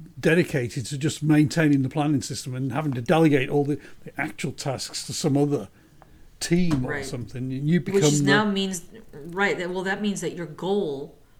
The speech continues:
Speaker 1: Yeah.
Speaker 2: initially if we backtrack, your goal was to maintain the planning system and
Speaker 1: Yeah.
Speaker 2: not be productive.
Speaker 1: Yeah.
Speaker 2: And I think that that's huge, right, is to,
Speaker 1: Mm.
Speaker 2: you're not, your goal is not to maintain the planning system. Your goal is to review the planning system and have it maintain your
Speaker 1: Mm.
Speaker 2: goals.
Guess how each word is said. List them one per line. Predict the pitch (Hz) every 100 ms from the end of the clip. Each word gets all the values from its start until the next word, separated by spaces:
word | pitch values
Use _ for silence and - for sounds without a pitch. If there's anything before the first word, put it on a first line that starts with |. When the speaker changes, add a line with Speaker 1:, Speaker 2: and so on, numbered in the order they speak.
| - -
Speaker 1:
Yeah. | 160
Speaker 2:
initially | - - 175
if | 165
we | 147
backtrack, | 165 175 - 147 156
your | 147
goal | 170 196
was | 160 156 156
to | 147 143 -
maintain | 160 156 156 160
the | 147
planning | 135 170 160
system | 151 120 - 131
and | 135
Speaker 1:
Yeah. | 160
Speaker 2:
not | 165 139
be | 139
productive. | 143 143 - 90 80 _ -
Speaker 1:
Yeah. | 165 151 - _ -
Speaker 2:
And | 160
I | 156 160
think | 170 165
that | 147 170
that's | 156 -
huge, | 208 190 131 -
right, | 143 190 -
is | 160 -
to, | 160 156
Speaker 1:
Mm. | 135 - - _ -
Speaker 2:
you're | 185 180
not, | 170 185 202 - 170
your | 170
goal | 170 202 208
is | 156
not | 175 175
to | 165
maintain | 151 151 180 175
the |
planning | 160 190 202 156
system. | 139 139 151
Your | 151
goal | 151 170 196 180
is | - -
to | 165
review | 147 147 202 269
the | 202
planning | 190 165 156
system | - 147 151
and | 147
have | 143 196 196
it | 160
maintain | 156 151 180
your | 156
Speaker 1:
Mm. | 147 127
Speaker 2:
goals. | 202 226 - - - -